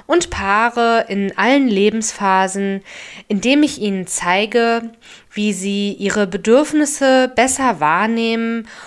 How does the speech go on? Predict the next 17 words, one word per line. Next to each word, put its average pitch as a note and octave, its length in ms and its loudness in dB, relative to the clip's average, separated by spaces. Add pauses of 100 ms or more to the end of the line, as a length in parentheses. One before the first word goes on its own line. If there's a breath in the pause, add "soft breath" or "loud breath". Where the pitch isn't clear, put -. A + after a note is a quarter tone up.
(220 loud breath)
und C#4+ 260 2
dadurch F#3+ 680 -2
mehr F#3 360 -2
Sicherheit G3+ 580 -2
erfahren. - 680 -10 (1160 loud breath)
Verbinde B3 480 2
dich A#3 400 2
super C#4+ 320 0
gern G3+ 280 0
mit A#3 140 -4
mir A3+ 340 0
auf G3+ 220 0
deinem B3+ 560 2
Lieblingskanal A#3+ 1040 0
im G#3 120 -2
Social G#3 440 -2
Media. F3 560 -2